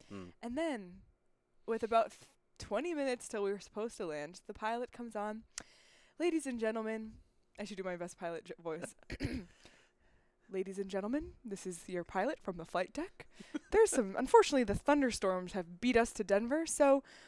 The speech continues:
Speaker 2: we're gonna enter a circle pattern now."
Speaker 1: <laughs> We're gonna
Speaker 2: For the
Speaker 1: circle.
Speaker 2: next, mm, it could be up to one hour. If you're catching a connecting flight,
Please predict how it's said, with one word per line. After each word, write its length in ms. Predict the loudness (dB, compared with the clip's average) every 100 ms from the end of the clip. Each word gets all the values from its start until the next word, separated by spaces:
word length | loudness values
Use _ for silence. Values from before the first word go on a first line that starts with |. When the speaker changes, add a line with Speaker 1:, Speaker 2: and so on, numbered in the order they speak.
| 0
Speaker 2:
we're 100 | 4 6
gonna 260 | 6 6 4
enter 320 | 2 4 2
a 100 | 0
circle 460 | -2 -2 0 2
pattern 500 | 0 2 2 2 2
now." 280 | 2 2 0 -2
Speaker 1:
<laughs> 80 | -2 -6 -6
We're 80 | -14
gonna 140 | -12 -10 -12 -12 -4 6
Speaker 2:
For 100 | 10
the 100 | 10
Speaker 1:
circle. 20 |
Speaker 2:
next, 460 | 10 6 4 -2 -4 -2
mm, 260 | 0 0 8
it 80 |
could 140 | 10 12
be 140 | 10 10
up 160 | 6 8
to 260 | 6 6 6
one 300 | 4 6 8 6
hour. 480 | 6 8 6 4 0 -12 _ _ _ -20 -12 -8 2
If 400 | 10 10 8 -6 -16 _ _ _ 2
you're 340 | 6 8 8 4
catching 340 | 2 2 4 2
a 60 | 2
connecting 540 | 2 2 2 2 2
flight, 320 | 6 6 6